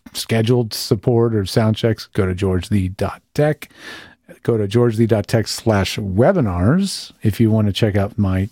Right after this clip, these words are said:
next webinar that's coming up on Adobe Audition, the advanced course, November thirtieth. Get a V O B S fan ten coupon code. Put that in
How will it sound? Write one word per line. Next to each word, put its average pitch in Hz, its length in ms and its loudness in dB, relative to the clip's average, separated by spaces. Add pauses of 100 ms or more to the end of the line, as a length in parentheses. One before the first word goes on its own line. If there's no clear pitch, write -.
next 110 300 0
webinar 110 440 2
that's 101 140 -4
coming 107 300 0
up 107 160 -2
on 107 80 2
Adobe 101 360 0
Audition, 101 500 2
the 95 120 -2
advanced 95 520 0
course, 143 440 -2 (240)
November 98 300 -2
thirtieth. 214 500 0 (320)
Get 113 100 -2
a 110 60 0
V 120 160 0
O 120 60 0
B 120 180 0
S 113 140 -2
fan 113 360 2
ten 143 380 0
coupon 135 500 0
code. 147 400 -2 (680)
Put 170 180 -2
that 131 200 2
in 113 340 0